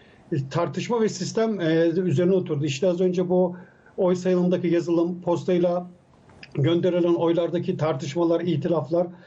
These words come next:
İşte Pensilvanya'da ilk defa yüksek, yerelde Trump istediği kararı alamasa da yüksek mahkemeden bir karar geldi. Biz ileriki günler, günlerde ya da saatlerde mahkemelerden gelen kararları da, e, açık, e, gö-, e, görebiliriz, yorumlayabiliriz.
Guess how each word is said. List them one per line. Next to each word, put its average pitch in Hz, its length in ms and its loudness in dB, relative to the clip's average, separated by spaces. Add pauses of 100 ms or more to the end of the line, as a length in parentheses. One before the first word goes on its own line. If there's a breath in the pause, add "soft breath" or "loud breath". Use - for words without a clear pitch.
(140 loud breath)
İşte 180 260 -4
Pensilvanya'da 185 680 0
ilk - 120 -6
defa 180 220 0
yüksek, 175 400 -4
yerelde 180 440 0
Trump 185 260 -2 (200)
istediği 180 380 -4
kararı 180 320 0
alamasa 185 380 0
da 208 200 -2 (200 loud breath)
yüksek 196 300 -2
mahkemeden 185 500 0
bir 185 80 -2
karar 185 260 2
geldi. 160 380 -2 (280 loud breath)
Biz 190 120 2
ileriki 220 360 0
günler, 202 340 2
günlerde 175 600 0
ya 170 120 2
da 180 80 0
saatlerde 175 720 -2 (440 loud breath)
mahkemelerden 196 680 2
gelen 190 240 2
kararları 185 460 0
da, 156 160 0
e, 139 300 0
açık, 143 340 -6
e, 175 40 -2
gö-, 143 720 2
e, 143 40 2
görebiliriz, 143 640 0
yorumlayabiliriz. 156 560 2